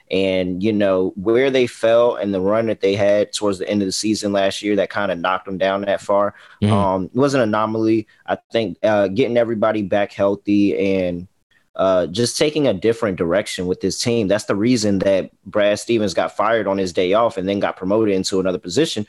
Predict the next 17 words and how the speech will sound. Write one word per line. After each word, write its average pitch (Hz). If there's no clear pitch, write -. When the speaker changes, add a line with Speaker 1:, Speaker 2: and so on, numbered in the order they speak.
Speaker 1:
was 113
Speaker 2:
Mm-hmm. 101
Speaker 1:
because 143
they 117
said, 131
"We 117
kinda 127
need 113
to 95
take 107
this 104
team 104
to 101
a 90
different 95
direction." 101
And 95